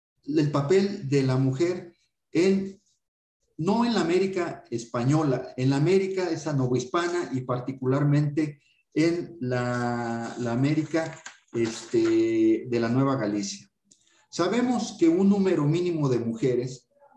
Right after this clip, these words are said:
españolas se trasladó en la etapa de la conquista y de las, después de la conquista,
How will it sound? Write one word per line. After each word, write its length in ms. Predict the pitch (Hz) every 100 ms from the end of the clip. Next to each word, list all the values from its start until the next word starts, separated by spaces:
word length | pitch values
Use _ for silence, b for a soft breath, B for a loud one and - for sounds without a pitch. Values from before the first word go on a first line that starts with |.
| -
españolas 640 | - - 120 127 139 151 143
se 100 | 127
trasladó 840 | 120 117 117 117 131 151 - - -
en 160 | 110
la 80 | 113
etapa 600 | - 135 151 143 143 - _ _
de 140 | 123 117
la 180 | 117
conquista 800 | - 127 127 156 - 160 156 - _ _ _ _ _ _ _ _ _ _ _ _ _ _ _ _ _ -
y 100 | 170
de 140 | 185
las, 220 | 180 - -
después 280 | - 240
de 80 | 247
la 140 | 220 202
conquista, 800 | 190 185 170 - 196 190 - -